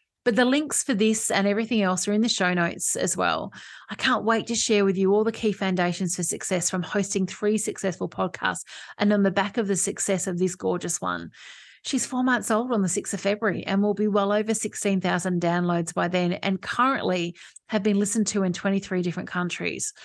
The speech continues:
So wherever you are listening in, hello, thank you. Thanks for tuning in. Come connect on socials.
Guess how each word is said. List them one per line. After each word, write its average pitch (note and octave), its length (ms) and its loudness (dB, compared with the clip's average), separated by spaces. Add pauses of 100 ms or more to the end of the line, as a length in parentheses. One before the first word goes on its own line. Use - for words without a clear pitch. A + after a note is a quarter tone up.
(340)
So - 220 2
wherever B3 340 2
you C4+ 220 6
are A#3 440 4
listening A3+ 360 4
in, A3 180 4
hello, A#3 720 2 (100)
thank A#3+ 300 0
you. B3 280 2 (220)
Thanks A3 200 0
for C4 60 0
tuning A#3+ 320 2
in. G#3+ 280 2 (640)
Come A#3 160 0
connect A#3 260 2
on A3 100 4
socials. B3+ 540 0